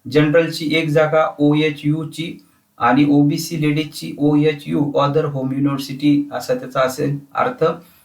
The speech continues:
आणि त्यामध्ये ओबीसी लेडीजची एक जागा, एससीबीसी जनरलची एक जागा, अशा चार जागा,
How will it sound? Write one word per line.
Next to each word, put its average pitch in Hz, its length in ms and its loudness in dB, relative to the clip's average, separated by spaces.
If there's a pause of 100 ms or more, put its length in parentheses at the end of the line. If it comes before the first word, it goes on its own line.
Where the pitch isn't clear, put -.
(120)
आणि 123 280 0
त्यामध्ये 151 500 0
ओबीसी 143 520 -2
लेडीजची 147 440 2
एक 147 100 0
जागा, 143 260 0
एससीबीसी 151 1000 -2 (260)
जनरलची 147 520 2
एक 143 120 0
जागा, 143 240 2
अशा 143 200 -2
चार 160 340 2
जागा, 123 360 0